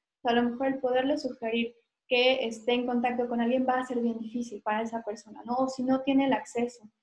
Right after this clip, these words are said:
para estar en comunicación, si no tiene teléfono, si no tiene una te-, una computadora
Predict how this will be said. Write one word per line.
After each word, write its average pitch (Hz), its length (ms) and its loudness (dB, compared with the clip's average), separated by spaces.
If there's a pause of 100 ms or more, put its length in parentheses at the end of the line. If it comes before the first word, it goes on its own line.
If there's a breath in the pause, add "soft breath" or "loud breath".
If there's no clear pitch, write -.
(220)
para 226 220 4
estar 233 220 -2
en 262 140 4
comunicación, 214 640 -4
si 233 120 0
no 240 180 4
tiene 254 280 0
teléfono, 240 680 0
si 233 120 -6
no 233 180 -2
tiene 240 440 2 (320 soft breath)
una 247 400 4
te-, 226 200 0
una 233 440 4
computadora 220 760 0